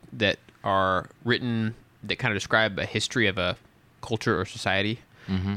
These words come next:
Speaker 1: singing about, like, a battle that happened or some sort of significant event.
Speaker 2: Yeah.
Speaker 1: Or something more important, singing about hope, like,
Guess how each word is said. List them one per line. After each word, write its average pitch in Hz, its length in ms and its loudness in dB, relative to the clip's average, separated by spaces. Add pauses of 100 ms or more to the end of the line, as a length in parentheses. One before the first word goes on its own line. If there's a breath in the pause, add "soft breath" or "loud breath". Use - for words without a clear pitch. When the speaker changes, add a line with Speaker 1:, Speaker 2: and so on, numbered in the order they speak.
Speaker 1:
singing 110 280 0
about, 98 180 2
like, 95 140 -2
a - 40 -6
battle 95 400 0
that 90 80 -2
happened 95 420 -2
or 92 60 -4
some 101 160 -8
sort 98 120 -6
of 90 80 -10
significant 98 480 -8
event. 104 340 -6 (140)
Speaker 2:
Yeah. - 200 2 (160)
Speaker 1:
Or 131 120 6
something 123 280 2
more 101 120 2
important, 110 380 0
singing 104 200 -2
about 92 180 0
hope, - 420 0
like, 82 240 -2